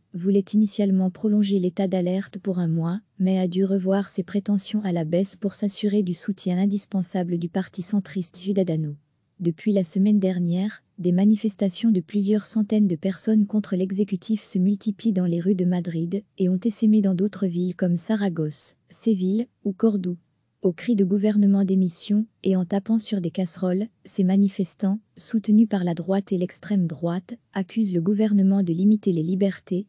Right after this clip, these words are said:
et d'avoir été incompétent dans sa gestion de la crise sanitaire.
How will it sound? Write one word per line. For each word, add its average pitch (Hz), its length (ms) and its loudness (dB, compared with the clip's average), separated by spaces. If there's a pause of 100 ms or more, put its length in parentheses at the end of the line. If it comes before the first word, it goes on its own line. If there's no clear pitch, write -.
(140)
et 185 80 2
d'avoir 185 360 0
été 185 260 0
incompétent 208 540 0
dans 196 120 2
sa 180 160 -4
gestion 185 400 -2
de 208 100 4
la 185 120 2
crise 214 260 -2
sanitaire. 170 760 -4